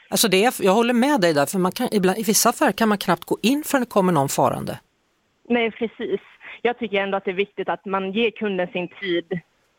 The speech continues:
Speaker 2: innan
Speaker 1: Ja.
Speaker 2: man kommer fram och erbjuder sin hjälp.
Speaker 1: Ja. Ja, du. Då säger jag lycka till då. Är det här en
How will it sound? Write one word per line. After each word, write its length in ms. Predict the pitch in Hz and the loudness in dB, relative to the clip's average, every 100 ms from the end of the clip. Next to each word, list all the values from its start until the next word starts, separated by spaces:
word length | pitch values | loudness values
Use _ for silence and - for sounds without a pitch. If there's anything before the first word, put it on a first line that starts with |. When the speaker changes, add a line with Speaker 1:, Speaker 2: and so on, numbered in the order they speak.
| _ | _
Speaker 2:
innan 200 | - 202 | -2 0
Speaker 1:
Ja. 60 | 190 | 0
Speaker 2:
man 160 | 175 | -2
kommer 220 | 170 175 170 | -4 -6 -6
fram 320 | - 180 165 | -4 -4 -2
och 60 | |
erbjuder 400 | 160 175 170 160 175 | -2 -2 -2 -4 -4
sin 140 | 170 | -2
hjälp. 240 | 170 - 180 - - _ | -2 -2 -6 -14 -20 _
Speaker 1:
Ja. 340 | - 160 131 156 - _ _ - - - - - | -2 0 0 -4 -10 _ _ -8 -6 -6 -12 0
Ja, 280 | 262 208 247 | 4 6 6
du. 220 | 180 180 - _ _ _ _ | 2 0 -6 _ _ _ _
Då 480 | 214 240 247 247 170 | 2 6 6 6 4
säger 280 | - 254 240 | 4 4 4
jag 100 | 240 | 4
lycka 240 | 240 247 | 2 0
till 320 | - 208 320 | 0 2 4
då. 80 | 233 | 4
Är 100 | 175 | 4
det 60 | 214 | 4
här 160 | 220 | 4
en 260 | 247 262 220 | 4 0 -2